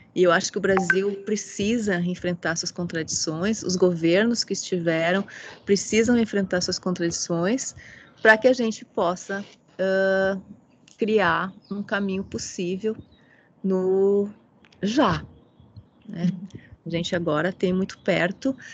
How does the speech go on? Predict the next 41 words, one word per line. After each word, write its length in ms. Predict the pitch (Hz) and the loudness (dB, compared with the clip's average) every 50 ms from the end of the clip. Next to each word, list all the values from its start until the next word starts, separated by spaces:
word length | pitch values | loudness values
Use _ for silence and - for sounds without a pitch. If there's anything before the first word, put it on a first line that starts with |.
| - - - | -12 -2 0
essa 260 | 175 185 - - 202 | 2 2 4 4 4
eleição 800 | 196 214 220 254 - - - - 214 196 185 185 180 175 180 180 - | 6 6 4 4 2 0 -4 -2 0 0 0 0 0 -2 -2 -4 -4
do 180 | - 190 190 185 | -2 0 2 2
ano 180 | 175 175 180 180 | 2 0 -2 -4
que 160 | - - 202 | -4 -6 -4
vem 240 | 185 185 180 170 170 | -2 0 0 0 0
no 100 | 170 175 | -2 0
Brasil, 720 | 185 185 196 202 208 190 185 185 180 180 175 190 233 269 - - - - - _ _ | 0 2 2 2 2 0 0 -2 0 2 2 2 0 -2 -6 -10 -20 -20 -20 _ _
né? 100 | - 165 | -4 -2
Agora, 520 | 165 170 170 170 160 156 156 170 190 185 143 - - | -2 0 2 4 4 4 4 4 2 0 0 -4 -4
o 120 | 165 170 | -2 -2
ano 160 | 160 160 175 | -2 0 -2
já 160 | 175 175 170 170 | -2 -2 -2 -4
tá 240 | - - 160 165 | -2 -4 -4 -4
quase 420 | 165 - 175 160 160 170 170 160 185 | -2 -2 -2 0 0 0 0 0 0
aí. 380 | 185 180 170 165 190 285 - - - - - - - - - - - - - - - | 0 0 0 0 -2 -4 -6 -8 -14 -20 -20 -20 -20 -20 -20 -20 -20 -20 -18 -10 -2
É, 720 | - 165 185 185 180 190 190 190 190 190 190 190 196 196 - - - | 2 4 4 4 4 4 4 4 6 6 6 6 4 4 2 -2 -2
ela 180 | - 208 226 233 | 0 2 4 4
é 60 | 254 | 2
vital. 600 | 254 302 - - - 294 262 254 247 240 226 214 214 - - _ _ _ _ _ _ _ _ _ _ _ _ _ | 2 -2 -6 -2 0 2 4 4 4 2 0 -2 -4 -12 -20 _ _ _ _ _ _ _ _ _ _ _ _ _
Não 280 | 196 214 254 240 220 226 | -4 0 2 2 2 2
só, 320 | 220 - - 247 196 202 | 2 0 2 4 4 4
de 140 | 220 214 254 | 2 0 -2
novo, 300 | 240 220 202 202 208 208 | -2 -2 -4 -4 -4 -4
não 160 | 208 202 196 | -4 -4 -4
s-, 180 | 233 - - - _ | -4 -6 -10 -14 _
nada 440 | - 208 247 277 349 320 302 285 247 | 0 2 4 4 4 2 0 -2 -2
mais 800 | 220 214 202 196 190 185 180 180 185 - - - - - - - _ _ _ | 0 0 -2 0 0 -2 -2 -4 -6 -8 -12 -16 -18 -20 -20 -20 _ _ _
no 120 | 196 202 196 | -4 -4 -4
momento 380 | 190 190 196 190 196 196 - | -2 -2 -2 -2 -4 -4 -6
em 40 | 196 | -8
que 140 | - 208 185 | -8 -8 -6
se 120 | - 196 | -6 -6
enfrenta 360 | 196 - - 180 180 185 - | -6 -4 -2 -4 -4 -2 -4
a 40 | 185 | -4
emergência 440 | 180 180 180 180 185 180 175 - - | -2 -2 -2 -2 -2 -2 -4 -6 -8
climática 600 | - 190 185 185 175 165 170 180 - - - - | -6 -2 -2 0 0 0 -2 -2 -4 -6 -4 -2
e 60 | 170 165 | -2 -2
a 60 | 175 | -2
sexta 380 | - - 170 165 170 - - | -2 -2 -2 -2 -2 -2 -4
extinção 600 | 175 175 - 185 175 - - 175 160 156 165 165 | -6 -4 -4 -4 -6 -4 -4 -4 -4 -4 -6 -8